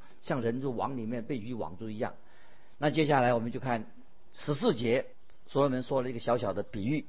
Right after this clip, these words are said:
啊，我们注意这个小的比喻说什么呢？十四节说，“就是有一小城，其中的人数稀少，有大君王来攻击、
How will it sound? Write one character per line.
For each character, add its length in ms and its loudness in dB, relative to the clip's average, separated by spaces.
啊， 160 0
我 60 2
们 100 -2
注 160 0
意 60 2
这 60 -2
个 60 0
小 180 2
的 100 2
比 200 -4
喻 220 0
说 220 2
什 160 2
么 80 0
呢？ 200 0
十 140 -6
四 180 0
节 140 2
说 260 2
，“就 300 12
是 480 4
有 220 4
一 160 -2
小 260 2
城， 400 0
其 340 -2
中 180 2
的 120 6
人 260 4
数 200 0
稀 340 -4
少， 320 0
有 160 2
大 200 4
君 240 0
王 300 2
来 160 2
攻 320 2
击、 460 -2